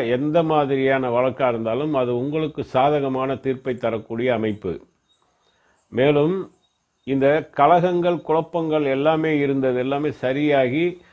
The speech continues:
ஒரு அமைதியான சூழ்நிலை, மகிழ்ச்சியான சூழ்நிலை ஏற்படுத்தி தரும்.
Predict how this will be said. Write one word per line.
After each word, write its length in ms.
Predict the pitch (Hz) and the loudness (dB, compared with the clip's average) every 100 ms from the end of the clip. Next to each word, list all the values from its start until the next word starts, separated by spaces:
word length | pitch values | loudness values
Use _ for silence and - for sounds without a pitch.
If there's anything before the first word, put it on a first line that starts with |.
| _ _ | _ _
ஒரு 140 | 131 143 | -2 2
அமைதியான 680 | 127 160 170 170 165 160 156 | 4 4 4 4 4 2 -2
சூழ்நிலை, 420 | 151 139 143 170 151 | -4 -4 -2 0 0
மகிழ்ச்சியான 680 | 127 156 156 170 165 151 | 0 0 -2 -2 -2 -2
சூழ்நிலை 440 | 147 135 131 139 151 | -2 -2 -2 0 0
ஏற்படுத்தி 500 | 127 120 120 110 117 | 0 0 -2 -4 -8
தரும். 340 | 101 95 85 | -8 -6 -6